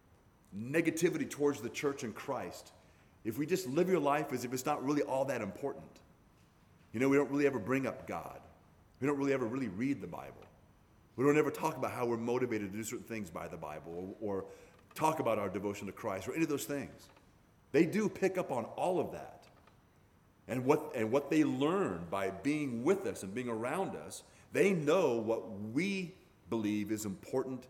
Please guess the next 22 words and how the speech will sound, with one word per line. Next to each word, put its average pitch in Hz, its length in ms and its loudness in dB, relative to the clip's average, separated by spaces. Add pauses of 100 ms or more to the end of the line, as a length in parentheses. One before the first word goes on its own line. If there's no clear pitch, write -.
and 98 180 -6
not 110 200 -2
important. 80 420 -14 (1160)
And 90 100 -6
so 120 80 0
that's 160 260 2
what's 123 140 -4
at 104 80 -6
stake. 151 400 -6 (800)
Or 170 200 10
it 175 100 6
may 175 120 6
not 160 260 4
be 196 140 4
your 139 200 4
children 117 380 -2
or 104 40 -4
grandchildren. 101 420 -6
Maybe 156 240 2
it's 151 140 2
your 139 100 2
parents. 175 680 -6